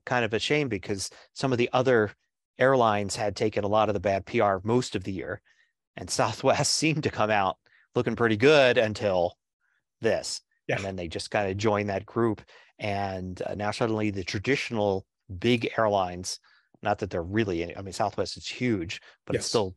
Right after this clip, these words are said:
Speaker 1: you know, kind of, like, thought, it's not thought of in the same places like American or United.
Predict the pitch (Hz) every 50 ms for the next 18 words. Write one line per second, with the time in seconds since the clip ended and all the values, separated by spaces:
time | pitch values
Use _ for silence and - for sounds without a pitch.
0 | _ - - 101 92 - - - 113 110 101 98 90 87 85 85 - - - -
1 | - - - 120 113 123 - - 123 113 - - 139 123 117 - - 139 131 131
2 | 127 120 107 107 104 101 - - 117 110 98 - - 107 101 - - 98 87 82
3 | - 104 107 104 98 95 - - 98 92 90 - - - - - - - - -
4 | - 104 104 101 104 98 92